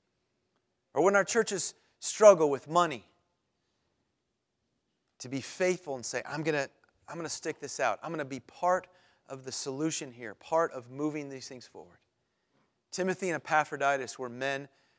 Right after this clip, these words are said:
who were faithful. Timothy was a man of proven worth. Oh, that we would be men of proven worth in our lives. Well, it goes on now and switches to Epaphroditus,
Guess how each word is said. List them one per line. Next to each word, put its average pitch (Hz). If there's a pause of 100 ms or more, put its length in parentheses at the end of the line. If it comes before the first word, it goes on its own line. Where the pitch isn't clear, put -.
(160)
who 139
were 123
faithful. 139
Timothy 175
was 131
a 113
man 131
of -
proven 180 (300)
worth. - (1600)
Oh, 147
that 143
we 147
would 127
be 135
men 131
of 110
proven 170 (240)
worth 120
in 117
our 110
lives. 110 (800)
Well, 139
it 135
goes 165
on 170
now 143
and 139
switches 160
to 147
Epaphroditus, 139